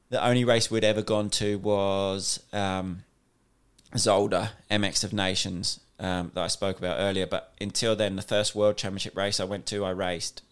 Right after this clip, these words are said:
Um, so it was one of those, it real, it happened really quick. It never was one of the things, like, my dad never, my dad never said to me, like, "You can do this, like, professionally," um, or we never knew it was a,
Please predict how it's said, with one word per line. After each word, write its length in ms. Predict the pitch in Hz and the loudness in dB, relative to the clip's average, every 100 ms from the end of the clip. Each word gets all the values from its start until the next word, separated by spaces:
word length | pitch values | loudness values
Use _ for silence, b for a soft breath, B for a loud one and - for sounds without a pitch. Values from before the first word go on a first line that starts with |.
| _ | _
Um, 540 | 92 90 87 85 80 82 _ _ _ | -6 -4 -4 -8 -10 -16 _ _ _
so 280 | - 95 92 | -6 -2 -2
it 120 | 90 | -4
was 160 | 101 104 | -6 -6
one 140 | 101 | -6
of 80 | 98 | -2
those, 480 | 101 98 95 92 - b b b | -2 -2 -2 -6 -8 b b b
it 140 | - 110 | -10 0
real, 220 | 120 120 - | 0 0 -2
it 120 | 104 | -2
happened 340 | 123 - 110 | -2 -2 -4
really 180 | 101 95 | -4 -4
quick. 420 | - 120 117 - - | -2 -2 -2 -6 -12
It 80 | 98 | -4
never 260 | 107 101 | -2 0
was 220 | 101 98 101 | -2 -4 -4
one 140 | 101 | -2
of 80 | 98 | -2
the 80 | 98 | -4
things, 340 | - 92 92 | -6 -6 -4
like, 240 | 90 85 | -4 -4
my 140 | 101 101 | -4 -4
dad 200 | 104 92 | -2 -2
never, 280 | 90 87 80 _ _ | -4 -6 -8 _ _
my 140 | 98 98 | -6 -2
dad 260 | 95 90 | -2 -2
never 180 | 92 90 | -2 -2
said 200 | 87 - | -2 -4
to 100 | - | -4
me, 80 | 95 | -2
like, 180 | 85 - - - - _ _ _ | -2 -4 -12 -20 -20 _ _ _
"You 120 | - 107 | -6 -4
can 140 | 101 | -2
do 160 | 95 95 | 0 0
this, 180 | 87 | 0
like, 300 | 104 92 - | 0 -4 -6
professionally," 680 | - - 113 98 101 85 - b b b b - | -12 -2 0 0 -4 -6 -10 b b b b -8
um, 400 | 95 92 90 90 - | -4 -2 -4 -6 -4
or 220 | 98 92 | -4 -2
we 120 | 101 | -4
never 220 | 98 92 | -2 -4
knew 240 | 95 98 92 | -4 -2 -4
it 80 | |
was 140 | - 90 | -4 -6
a, 300 | 90 87 | -6 -8